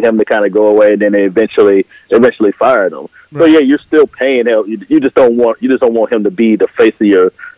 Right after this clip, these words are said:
Speaker 1: football team, at least for now, because it'll be, it's gonna be a distraction anyway. But him, having him there,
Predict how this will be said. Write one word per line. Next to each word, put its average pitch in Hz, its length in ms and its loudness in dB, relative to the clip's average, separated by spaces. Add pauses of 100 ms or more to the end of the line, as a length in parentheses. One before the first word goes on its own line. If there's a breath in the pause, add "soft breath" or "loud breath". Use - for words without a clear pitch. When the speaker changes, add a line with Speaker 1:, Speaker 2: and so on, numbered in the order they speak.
(160)
Speaker 1:
football 104 380 2
team, 101 380 -2
at 101 40 2
least 107 220 2
for 95 160 0
now, 98 240 0
because 95 300 0
it'll 101 120 2
be, 92 360 0 (240 loud breath)
it's 156 100 2
gonna 185 140 2
be 156 80 4
a 135 40 4
distraction 117 540 -2
anyway. 123 440 2
But 107 320 0
him, 139 220 0
having 120 280 -2
him 120 240 -2
there, 104 420 -2